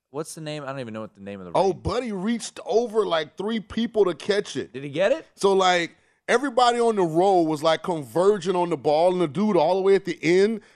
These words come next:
Speaker 2: like, made, like, an all-star grab, like, over everyone else. Kudos to him. He wanted it more.
Speaker 1: I tell you what, he ain't giving that ball back.
Speaker 2: Oh, no.
Speaker 1: <laughs> He's, that sucker's going to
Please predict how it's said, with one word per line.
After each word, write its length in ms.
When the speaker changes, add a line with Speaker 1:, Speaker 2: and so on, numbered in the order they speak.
Speaker 2:
like, 200
made, 300
like, 240
an 60
all-star 640
grab, 480
like, 260
over 320
everyone 460
else. 400
Kudos 420
to 100
him. 300
He 100
wanted 320
it 100
more. 400
Speaker 1:
I 80
tell 160
you 100
what, 300
he 160
ain't 160
giving 220
that 200
ball 220
back. 300
Speaker 2:
Oh, 160
no. 400
Speaker 1:
<laughs> 80
He's, 320
that 180
sucker's 460
going 360
to 420